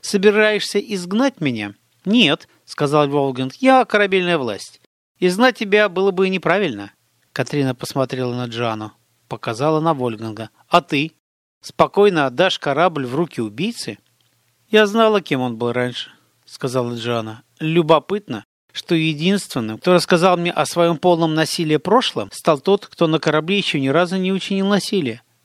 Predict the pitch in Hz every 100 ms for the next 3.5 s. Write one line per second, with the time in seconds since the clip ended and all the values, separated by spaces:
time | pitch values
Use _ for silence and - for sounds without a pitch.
0 | _ - 120 165 185 175 _ _ _ 165
1 | - 151 - 208 208 185 175 - 175 -
2 | 160 165 196 - 160 180 160 127 131 143
3 | - 120 110 107